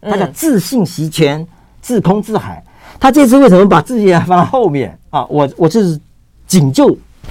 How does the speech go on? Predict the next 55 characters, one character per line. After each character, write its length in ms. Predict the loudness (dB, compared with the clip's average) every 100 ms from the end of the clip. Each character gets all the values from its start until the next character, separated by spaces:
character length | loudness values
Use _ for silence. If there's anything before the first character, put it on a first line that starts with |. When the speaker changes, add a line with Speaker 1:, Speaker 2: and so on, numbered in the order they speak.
| -10
Speaker 2:
他 180 | -2 -2
所 160 | -2 -8
陈 240 | -8 -12
述 220 | -6 -4
的， 60 | -4
Speaker 1:
嗯 80 | -6
哼， 100 | -14 -20 -16
嗯。 160 | -12 -8
Speaker 2:
自 240 | 0 2
信 200 | 2 0
息 160 | -2 -2
权 160 | -4 -4
才 120 | -8
是 120 | -6
最 120 | -6
重 160 | -6 -6
要 140 | -8
的， 60 | -8
Speaker 1:
对。 240 | -10 -8
Speaker 2:
就 100 | -6
是 60 | -6
自 160 | -4 -2
恋。 180 | -2 -2
好， 140 | -6
Speaker 1:
嗯。 40 | 0
Speaker 2:
那 80 | 2
我 60 |
这 80 | 2
样 100 | 0
重 160 | 0 -4
点， 80 | -8 -20 -20 -20 -10
因 100 | -8
为 120 | -8 -10
自 180 | -12 -8
恋 320 | -6 -6 -8
战 180 | -8 -10
有 120 | -12
三 280 | -10 -10 -10
个 120 | -12
部 200 | -14 -18
分， 240 | -18 -20 -18 -8
一 120 | -6
个 140 | -6
是 400 | -10 -12 -12 -12 _ _ _ _ _ _ _ _ _
防 380 | -6 -4 -4 -8
护， 260 | -6 -8 -8 _
你 140 | -6
在 100 | -2
作 160 | 0 0
战 140 | 0
的 80 | -2
时 80 | -4
候， 100 | -4
你 80 | -2
要 180 | -2